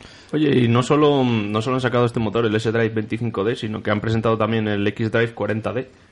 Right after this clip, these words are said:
que es justo el que, el que está por debajo del M cincuenta D, con trescientos trece caballos diésel, y unas prestaciones bastante buenas, con un cero a cien en menos de seis segundos y un consumo de seis coma dos. O sea que,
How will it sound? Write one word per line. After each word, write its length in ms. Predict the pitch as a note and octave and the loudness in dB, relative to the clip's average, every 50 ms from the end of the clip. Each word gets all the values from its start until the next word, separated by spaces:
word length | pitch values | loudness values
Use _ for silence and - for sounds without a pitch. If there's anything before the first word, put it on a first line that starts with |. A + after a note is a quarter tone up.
| - _ _ | -20 _ _
que 100 | - G#2+ | -6 -6
es 140 | G2+ - - | -6 -6 -8
justo 460 | A#2 - - A#2 A2+ - - A2+ A2+ | -10 -8 -8 -8 -6 -2 2 2 2
el 300 | A2 G#2+ G#2+ G#2 G#2+ G#2 - | 2 2 0 -2 -4 -4 -2
que, 180 | A2+ A2 G#2+ | -2 0 0
el 300 | G#2+ - A2+ G#2 G#2+ G#2+ | 0 0 0 -2 -2 -2
que 100 | - - | -2 -4
está 260 | A2 - A#2 A2+ A#2 - | -4 -4 -4 -6 -4 0
por 160 | - A2+ G#2 | 0 0 0
debajo 320 | G#2+ A#2+ B2 - - B2+ | 0 -2 -2 0 0 2
del 420 | A2+ A2+ A2 G#2+ G#2+ G#2+ G#2 G#2+ - - | 4 4 2 2 0 -4 -4 -6 -8 -6
M 180 | A#2+ A#2+ A#2 | -4 -4 -4
cincuenta 420 | A#2 A#2 A2+ G#2+ A2 A2 G#2 G2 G2+ A2 | -2 -4 -2 0 0 -2 -2 -2 -6 -6
D, 160 | A#2 - - - _ - | -6 -8 -10 -18 _ -14
con 180 | - G#2+ G#2 G2 | -10 -8 -6 -6
trescientos 480 | G2+ G#2 G2 A#2 A2+ G#2 G#2+ A2 G#2+ | -6 -4 -2 -2 -2 0 0 -2 0
trece 240 | - A2+ G#2 A2+ G#2 | 0 -2 -2 -2 -2
caballos 340 | - A2 A2 G#2+ G#2 G2+ G2 | -2 -2 -2 -2 -2 -2 -2
diésel, 280 | G#2+ A2+ A2 - - - - _ _ _ _ - | -2 -4 -6 -8 -14 -18 -20 _ _ _ _ -6
y 60 | G#2 | -4
unas 140 | G2 G#2 A2 | -2 -2 -2
prestaciones 960 | - A2 G#2+ - A2 G#2 A#2+ A2 G#2+ G#2+ G#2+ G#2 G#2 G2 G2 G2+ G#2 - - - _ - | -2 -2 0 0 0 2 2 2 2 2 2 0 0 0 -2 -4 -6 -10 -14 -20 _ -8
bastante 360 | - G#2+ - - A#2 A2+ - | -8 -8 -4 -4 -4 -2 -2
buenas, 280 | G2+ A2 A#2 G#2+ G#2 A2 | -2 -2 -2 -4 -4 -6
con 140 | - B2 B2 | -2 0 2
un 80 | B2+ | 4
cero 140 | A#2+ B2+ B2+ | 4 4 4
a 20 | A#2 | 4
cien 140 | C3+ C3 | 4 4
en 100 | B2 A#2+ | 4 4
menos 220 | B2+ C3 C3 B2+ B2+ | 4 4 4 4 2
de 80 | B2+ | 2
seis 180 | A#2 C3+ B2+ A#2+ | 2 2 0 2
segundos 400 | C3 B2 C3 C3+ C3 C3 B2 A#2 | 2 0 2 2 2 2 0 0
y 60 | B2 | 0
un 80 | A#2+ A#2+ | -2 0
consumo 520 | A#2 A#2 A2 A2 - B2+ A#2+ A2+ A2 G#2 | 0 0 0 0 0 -2 0 0 2 2
de 160 | G#2 G2+ G2+ | 2 2 2
seis 200 | G2 - A2+ A2+ | 2 2 0 0
coma 180 | - G#2+ G#2 G#2 | 0 -2 -2 0
dos. 240 | G#2+ G#2 F2+ - - _ _ - - - - - - - - - - - - _ | -2 -4 -4 -6 -12 _ _ -20 -20 -20 -20 -20 -20 -20 -20 -20 -20 -20 -20 _
O 60 | - - | -8 -6
sea 120 | G#2 G2 | -4 -2
que, 480 | - G2 F#2+ F#2+ F#2 F#2 F#2 F#2+ G2 | 0 0 0 0 0 -2 -4 -4 -8